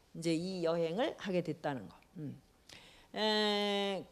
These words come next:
그래서 이제 그 이 여행이 일단 여행으로서 굉장히 이 정말, 에,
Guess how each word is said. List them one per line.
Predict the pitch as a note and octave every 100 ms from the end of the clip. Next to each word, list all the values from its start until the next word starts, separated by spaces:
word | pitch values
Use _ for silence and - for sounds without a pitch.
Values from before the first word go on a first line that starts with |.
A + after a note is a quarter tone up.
| - - -
그래서 | C#4 C#4+
이제 | D4 C4 C#4 B3+ F3+
그 | B3+ B3+ B3 B3 A#3+ D#3
이 | G3+ B3
여행이 | G3 G#3 C4+ A#3+ B3+ G3+ C3 - - -
일단 | - A#3+ F4 D#4
여행으로서 | G3 A3 D#4+ G4 G4 F#4+ C#4+ C4 B3 C#3+ B2+ -
굉장히 | A3 B3 E4+ F4+ E4+ C#4+ B3 G#3 A3 G#3+ G#3
이 |
정말, | G3 G3 F#3+ F#3+ F3+ E3 F#2+
에, | D#3 C#3+ C3+